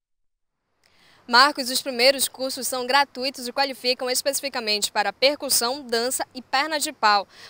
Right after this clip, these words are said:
Os ensaios acontecerão na Praça dos Estivadores, no bairro da Campina, aqui em Belém. As inscrições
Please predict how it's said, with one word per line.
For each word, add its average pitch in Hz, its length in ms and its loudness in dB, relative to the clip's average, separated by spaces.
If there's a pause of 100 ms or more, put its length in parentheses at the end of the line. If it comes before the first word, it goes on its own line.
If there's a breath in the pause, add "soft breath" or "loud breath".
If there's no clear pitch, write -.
(120 loud breath)
Os 247 160 -4
ensaios 240 520 4
acontecerão 233 640 -2
na 226 140 2
Praça 233 320 0
dos 226 160 -8
Estivadores, 247 720 -2
no 240 80 -6
bairro 233 200 0
da 233 140 -2
Campina, 294 640 -2
aqui 247 320 0
em 339 120 0
Belém. 262 360 2
As 220 120 -4
inscrições 262 720 -4